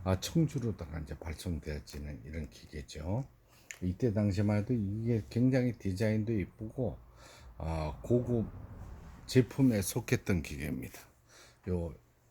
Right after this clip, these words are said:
영상을 보시고 절대로 이게 사용하실 때는 이런 쇠북 톨이라든가, 그 다음에 플라스틱 톨이라 하더라도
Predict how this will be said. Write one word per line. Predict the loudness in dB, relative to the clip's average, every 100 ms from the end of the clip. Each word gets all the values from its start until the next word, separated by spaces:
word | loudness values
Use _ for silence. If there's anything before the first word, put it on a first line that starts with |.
| 0
영상을 | 4 4 4 4 4
보시고 | 2 -2 -2 -4 0 2 4 2 0 -8 -20 -20 -4
절대로 | 4 4 6 4 6
이게 | 4 4 6 4
사용하실 | 4 4 4 4 2 -4
때는 | -2 2 4 4 2 0 -2 -6 -8 -16 -6 -2 4
이런 | 6 6
쇠북 | 4 4 4 4 -2
톨이라든가, | -4 2 4 6 4 2 -6 -6 -10 -14 _ -20 -20 -20 _ _ _ _ -14 -12 -12 -14 -20 _
그 | 0
다음에 | 4 6 6
플라스틱 | 2 4 6 6 2 -2 -2 -2 -10 -12 -8
톨이라 | 0 4 4 4
하더라도 | 2 0 0 2 2 2 2 4 4